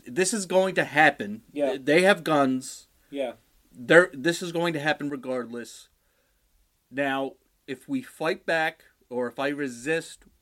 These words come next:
Speaker 1: one of us is going to, one or both of us is going to get hurt or killed.
Speaker 2: Yep.
Speaker 1: So, we get them, they walk off into the hills,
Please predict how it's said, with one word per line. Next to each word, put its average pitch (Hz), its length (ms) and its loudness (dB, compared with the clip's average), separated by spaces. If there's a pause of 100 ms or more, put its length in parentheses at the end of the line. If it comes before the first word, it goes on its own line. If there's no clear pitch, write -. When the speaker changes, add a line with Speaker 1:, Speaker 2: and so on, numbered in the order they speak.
Speaker 1:
one 123 300 -8
of 143 80 -8
us 147 160 -8
is 123 140 -14
going 123 240 -8
to, 117 80 -14 (180)
one 139 280 -6
or 202 60 -2
both 156 280 -6
of - 100 -12
us 127 160 -8
is 110 140 -16
going 120 280 -8
to 117 60 -16
get 120 260 -14
hurt 156 280 -6
or 135 140 -6
killed. 98 400 -14
Speaker 2:
Yep. 175 240 -6 (1160)
Speaker 1:
So, 196 580 2 (1600)
we 170 220 -4
get 220 300 2 (520)
them, 165 520 -2 (540)
they 156 220 -2
walk 185 320 4
off 196 240 2
into 170 220 -12
the 151 100 -4
hills, 143 680 -6